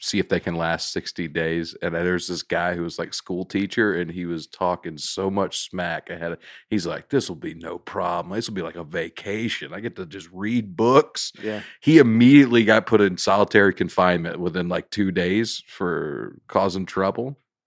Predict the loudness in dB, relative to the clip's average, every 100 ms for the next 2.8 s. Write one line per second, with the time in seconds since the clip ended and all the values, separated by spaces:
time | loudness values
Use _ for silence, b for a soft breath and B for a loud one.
0 | _ -8 -4 -2 -4 -2 -2 -2 -4 -4
1 | -6 -6 -8 -6 -8 -8 -12 -8 -8 -10
2 | -14 -14 -10 -10 -10 -12 -16 -20